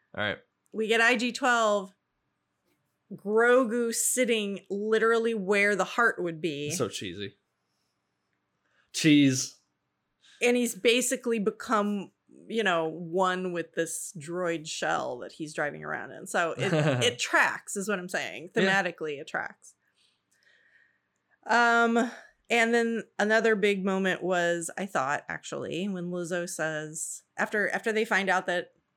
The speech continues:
Speaker 2: Hellgate is the guy who had planned all of this. Oh, by the way, him yelling, "Dooku was a visionary," was amazing.
Speaker 1: <laughs> Yeah.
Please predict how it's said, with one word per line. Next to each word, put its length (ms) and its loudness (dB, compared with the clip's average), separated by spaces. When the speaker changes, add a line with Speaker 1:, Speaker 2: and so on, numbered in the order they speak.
Speaker 2:
Hellgate 420 0
is 160 -2
the 100 -4
guy 440 0
who 340 -4
had 320 -4
planned 340 0
all 120 2
of 60 -2
this. 180 -2
Oh, 120 0
by 160 2
the 80 -2
way, 220 0
him 200 -4
yelling, 340 -4
"Dooku 320 6
was 140 6
a 60 4
visionary," 640 6
was 180 2
amazing. 560 0
Speaker 1:
<laughs> 60 -2
Yeah. 300 4